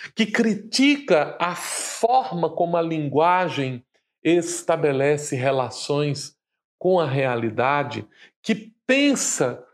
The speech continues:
sobre os modos pelos quais o pensamento explica as coisas, transforma-se em irmã da ciência e em irmã da religião,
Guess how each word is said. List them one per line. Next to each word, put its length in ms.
sobre 800
os 280
modos 800
pelos 440
quais 500
o 180
pensamento 1120
explica 1120
as 200
coisas, 800
transforma-se 1400
em 220
irmã 600
da 160
ciência 1000
e 140
em 200
irmã 520
da 160
religião, 1040